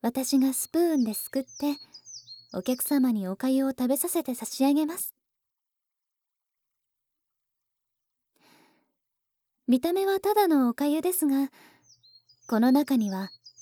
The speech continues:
お客様を元気にするためのエキスがたくさん入っているんです。名付けて、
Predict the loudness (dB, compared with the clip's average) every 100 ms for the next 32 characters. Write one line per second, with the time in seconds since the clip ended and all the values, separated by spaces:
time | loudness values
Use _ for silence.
0 | -8 -4 -2 0 2 2 2 -2 -2 -2
1 | 0 2 4 2 -2 -2 0 2 2 0
2 | -4 -4 0 0 -2 -12 -20 _ -16 -14
3 | -12 -10 -4 -4 -4 -6 -6 0 2 2
4 | 2 0 0 0 -2 _ _ _ _ _
5 | _ _ _ _ _ _ _ _ _ _
6 | 0 0 0 -6 -6 -6